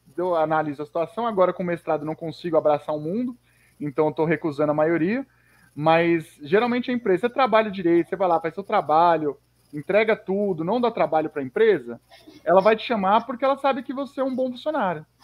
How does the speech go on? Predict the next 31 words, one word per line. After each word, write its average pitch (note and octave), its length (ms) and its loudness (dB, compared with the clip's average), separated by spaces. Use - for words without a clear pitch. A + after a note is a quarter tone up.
E F3 80 2
é F#3 80 6
assim G3 240 0
que A3+ 100 -8
mantém A#3+ 540 0
geralmente A3 400 -4
o - 40 -20
contato. A#3 460 -2
É D#3 160 2
entre A3+ 260 -2
as, F#3 140 -2
é, D3 180 0
pelas F#3+ 420 0
empresas, F3+ 640 4
elas D3+ 200 -2
veem E3 120 -6
que D#3+ 60 -10
você E3+ 80 -14
trabalhou D#3+ 300 -4
direito, F#3 320 -2
e A3+ 100 -4
pela, D4 340 4
pelos C4 440 -2
seus C#4 180 -4
colegas A#3+ 400 0
de B3+ 80 -8
trabalho G#3+ 360 0
ali G#3 140 -4
do G#3 120 -2
resgate F#3+ 440 -2
mesmo. G3 320 -6